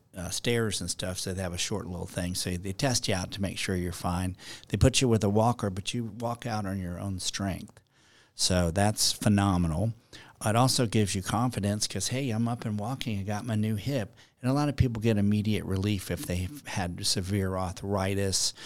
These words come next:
or they just haven't had good movement, and, and they're able to move.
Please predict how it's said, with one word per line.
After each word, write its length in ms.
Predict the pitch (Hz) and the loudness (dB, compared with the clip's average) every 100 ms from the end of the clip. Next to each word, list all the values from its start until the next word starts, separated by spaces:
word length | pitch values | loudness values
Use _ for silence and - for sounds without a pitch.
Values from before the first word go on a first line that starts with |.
| - - - | -14 -14 -10
or 80 | 82 | -6
they 100 | 90 | -4
just 220 | 92 95 | -2 0
haven't 340 | - 95 87 85 | 0 -2 -4 -4
had 260 | 101 85 | -4 -4
good 200 | 92 90 | -2 -4
movement, 600 | 90 92 98 92 82 - - | -2 -2 0 0 -4 -6 -4
and, 260 | 90 82 | -4 -4
and 160 | 98 92 | -4 0
they're 140 | 98 | 2
able 240 | 113 110 104 | 2 2 -2
to 160 | - | -2
move. 480 | 90 113 104 98 98 | 2 2 2 0 -4